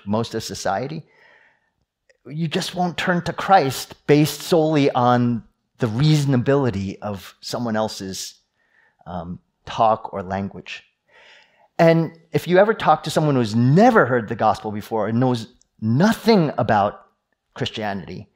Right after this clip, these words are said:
it can sound utterly foolish to such a person. I don't know if any of you have ever encountered Mormons.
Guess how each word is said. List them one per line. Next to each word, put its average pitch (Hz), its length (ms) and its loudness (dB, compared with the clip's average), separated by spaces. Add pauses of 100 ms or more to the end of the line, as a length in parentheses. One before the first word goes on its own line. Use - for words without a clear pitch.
(480)
it 175 100 -6
can 233 140 -2
sound 180 420 0 (120)
utterly 131 800 -2 (260)
foolish - 840 -8 (540)
to 113 100 -8
such - 220 -8
a - 40 -10
person. - 440 -14 (800)
I 131 80 -2
don't 143 40 2
know 147 60 2
if 127 80 -6
any 139 180 4
of 127 100 0
you 120 340 0
have 113 200 -2
ever 113 240 2
encountered 120 560 -6
Mormons. 104 600 -6